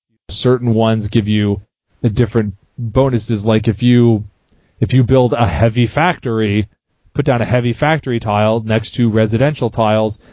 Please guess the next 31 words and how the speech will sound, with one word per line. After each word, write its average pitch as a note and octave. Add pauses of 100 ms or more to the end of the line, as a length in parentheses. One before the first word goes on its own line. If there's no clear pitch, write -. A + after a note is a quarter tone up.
that B2+
reduces A#2
your A#2+
population G#2+
growth, F#2+
and G2
you A#2
can A#2
actually A2
send A2
your A2
population G#2
into, G2 (560)
into A2+
decline, A2+ (340)
and A2
you G#2+
have A2+
to A#2
make A2
sure A#2
not G#2
to A#2+
grow A#2
your A#2
population A2+
too A2
fast, B2+
because A2
there's A2
some, G#2